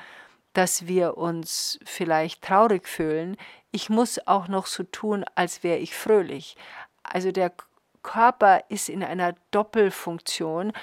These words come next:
und das stößt eine enorme Menge an Stresshormonen aus, weil es eben kein entspannter Zustand ist. Der Körper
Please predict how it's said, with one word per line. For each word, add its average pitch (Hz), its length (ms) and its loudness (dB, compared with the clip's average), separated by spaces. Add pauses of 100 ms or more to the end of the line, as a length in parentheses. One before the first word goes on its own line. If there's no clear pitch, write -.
(380)
und 240 340 -2 (460)
das 214 380 4
stößt - 580 -2
eine 185 220 -4
enorme 202 600 2
Menge 170 580 -2
an 175 140 -2
Stresshormonen 160 880 -2
aus, 170 400 -2 (360)
weil 180 640 2 (200)
es - 200 -6 (120)
eben 196 400 -4
kein 214 420 -4
entspannter 175 800 -4
Zustand - 640 -6
ist. - 380 -20 (1120)
Der 202 120 2
Körper 254 600 2